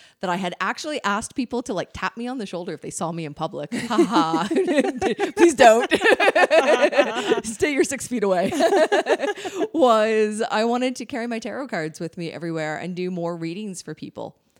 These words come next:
And I will say, although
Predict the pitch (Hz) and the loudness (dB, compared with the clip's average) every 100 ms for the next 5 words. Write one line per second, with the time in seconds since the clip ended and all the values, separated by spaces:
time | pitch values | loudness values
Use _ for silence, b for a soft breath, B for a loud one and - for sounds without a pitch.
0 | b b b - 170 165 156 151 151 156 | b b b -12 -8 -6 -6 -6 -8 -10
1 | 156 - - _ _ _ 196 196 196 226 | -14 -16 -20 _ _ _ -2 0 0 -2
2 | - 403 415 196 170 - 190 214 196 254 | -2 -4 0 0 0 -2 -2 -2 -2 0
3 | 262 147 147 269 | 0 0 -4 -6